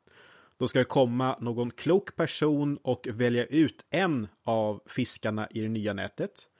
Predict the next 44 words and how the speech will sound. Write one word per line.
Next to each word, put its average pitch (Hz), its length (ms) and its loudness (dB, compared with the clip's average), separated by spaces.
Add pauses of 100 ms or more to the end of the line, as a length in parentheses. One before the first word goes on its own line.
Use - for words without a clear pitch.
(380)
Och 110 160 -6
då 123 80 0
ska - 140 -4
man 117 40 0
också 117 160 -4
ta 139 400 4
ett - 240 0
av 117 80 -2
sina 117 200 -4
egna 110 360 -2
hårstrån 120 760 0
och 104 60 -4
lägga 123 380 0
i 123 40 4
fiskens 117 520 -6
mun 190 380 -2 (120)
och - 400 -6
sen 123 140 0
släppa 131 320 -4
ut 190 260 0
fisken - 460 -8
igen, 104 380 -8 (420)
så - 140 -4
att 110 160 -2
den 113 160 -2
kan 110 100 -2
fortsätta 120 400 -4
leva. 120 420 0
Och 107 120 -4
det 110 60 0
här 117 80 2
kommer 120 300 -4
ju 104 280 -6
då 104 320 -6
säkerställa 135 760 -2
att - 100 -10
man 110 240 -6
kommer - 380 -8
fortsätta - 760 -2
få - 160 -8
god 107 380 -6
fångst 110 560 -8
i 117 100 -10
framtiden. 135 720 -4